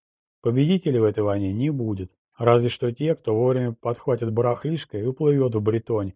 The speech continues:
или на Чёрный континент. Впрочем, я сгущаю краски. Ставлю свои старые кости на Андраду. При тех безумствах, что творятся у нас в высших военных кругах, и этих странных перестановках,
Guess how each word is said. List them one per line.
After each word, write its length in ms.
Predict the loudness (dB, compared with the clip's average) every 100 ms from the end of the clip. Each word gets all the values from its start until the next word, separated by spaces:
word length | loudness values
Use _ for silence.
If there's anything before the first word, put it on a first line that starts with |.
| _
или 160 | 0 2
на 140 | 2
Чёрный 340 | 2 0 0 -2
континент. 600 | -6 -8 -8 -6 -6 -10 _ _ _ _
Впрочем, 500 | _ 2 4 0 -2
я 160 | 0
сгущаю 480 | 0 0 -2 -2 -2
краски. 480 | -2 -6 -8 -12 -20 _ _ _ _
Ставлю 380 | -6 2 4 4
свои 280 | 2 0 0
старые 340 | 0 0 0
кости 520 | 0 -4 -4 -6 -6
на 200 | -4 -4
Андраду. 480 | -2 0 -2 -2 -8 -18 _ _ _ _
При 180 | -4 0
тех 200 | 2 2
безумствах, 540 | 4 4 2 0 -4
что 160 | -6 -4
творятся 500 | 0 2 2 0 -2
у 40 | -2
нас 300 | -2 -4 -2
в 40 |
высших 380 | -2 -2 -8 -2
военных 380 | 0 0 -4 -4
кругах, 480 | -4 -2 -2 -4 _ _
и 80 | -2
этих 200 | 0 0
странных 420 | 0 -2 -2 -2
перестановках, 840 | -4 -4 -2 -4 -2 -2 -4 -10 -14